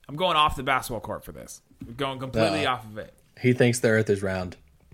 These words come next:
Speaker 1: He does think the earth is round. I've confirmed that so, from a source. <laughs> Source close to the situation. <laughs> I don't know. That's, that's fake. That's not real news. So what changed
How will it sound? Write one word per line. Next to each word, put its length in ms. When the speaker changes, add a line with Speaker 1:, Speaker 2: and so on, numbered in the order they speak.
Speaker 1:
He 260
does 260
think 200
the 140
earth 160
is 160
round. 260
I've 200
confirmed 420
that 180
so, 200
from 220
a 40
source. 600
<laughs> 40
Source 360
close 280
to 60
the 60
situation. 720
<laughs> 680
I 160
don't 100
know. 60
That's, 200
that's 240
fake. 220
That's 140
not 100
real 160
news. 240
So 380
what 200
changed 540